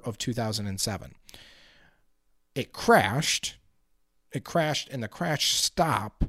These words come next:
stopped on March ninth of oh nine. We did not reclaim fifteen sixty-five on the S and P five hundred until twenty thirteen. So the bull market did not start in two thousand nine,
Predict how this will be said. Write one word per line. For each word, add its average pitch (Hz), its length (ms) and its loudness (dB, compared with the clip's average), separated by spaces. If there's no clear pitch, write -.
stopped - 600 0
on 110 360 -4
March 113 300 -4
ninth 110 220 -2
of 101 80 -6
oh 101 80 -2
nine. 101 320 -4
We 151 140 2
did 220 140 2
not 202 200 2
reclaim 147 1000 -2
fifteen 147 480 0
sixty-five 117 800 -2
on 117 120 -4
the 113 100 -4
S 110 180 -2
and 104 80 -10
P 104 120 -10
five 101 240 -10
hundred 104 360 -6
until 120 240 -2
twenty 107 260 -6
thirteen. - 480 -8
So - 160 -14
the 113 80 -4
bull 220 220 8
market 139 360 4
did 110 160 -4
not 147 300 -2
start 143 340 4
in 120 60 -8
two 123 120 -4
thousand 117 280 -2
nine, 127 260 -2